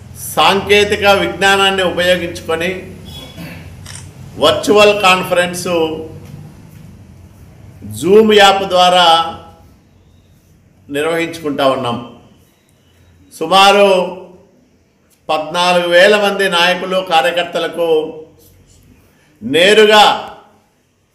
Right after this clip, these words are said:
మహానాడును వీక్షించే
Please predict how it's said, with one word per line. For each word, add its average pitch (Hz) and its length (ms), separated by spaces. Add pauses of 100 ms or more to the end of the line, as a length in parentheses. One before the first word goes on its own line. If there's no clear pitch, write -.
(580)
మహానాడును 190 920 (1200)
వీక్షించే 180 720